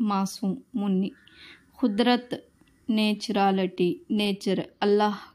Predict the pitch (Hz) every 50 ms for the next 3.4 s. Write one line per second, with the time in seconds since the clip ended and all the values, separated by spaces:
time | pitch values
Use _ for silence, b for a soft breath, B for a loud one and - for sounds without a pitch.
0 | _ _ - 226 226 208 - 190 180 185 185 - 196 190 185 - - - - -
1 | 220 196 - 190 175 180 175 175 - - b b b b b b b b b b
2 | - - - - 240 226 226 233 240 233 220 185 - - - - 185 - - 190
3 | 185 180 175 175 - - -